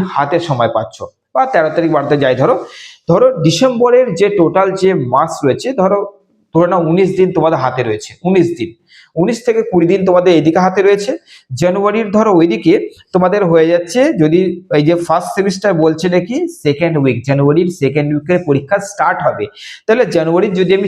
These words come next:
চোদ্দ তারিখ ধরে দিই, তাহলে তোমাদের হয়ে যাচ্ছে তেত্রিশ দিন, অর্থাৎ ফার্স্ট উইকের মানে ফার্স্ট সেমিস্টার স্টুডেন্টসদের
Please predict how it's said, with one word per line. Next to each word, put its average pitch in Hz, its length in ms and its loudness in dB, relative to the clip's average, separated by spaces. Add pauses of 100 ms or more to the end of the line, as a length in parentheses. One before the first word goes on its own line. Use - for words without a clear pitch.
চোদ্দ 170 240 2 (140)
তারিখ 233 200 -2 (100)
ধরে 156 200 2
দিই, 208 140 2 (280)
তাহলে 160 180 2 (240)
তোমাদের 175 360 2
হয়ে 170 200 4
যাচ্ছে 170 240 0 (160)
তেত্রিশ 165 560 2 (100)
দিন, 131 120 2 (100)
অর্থাৎ 185 220 -4 (240)
ফার্স্ট 170 360 -2
উইকের 190 340 0 (200)
মানে 139 240 0 (720)
ফার্স্ট 220 340 -2
সেমিস্টার 202 360 0 (140)
স্টুডেন্টসদের 165 560 0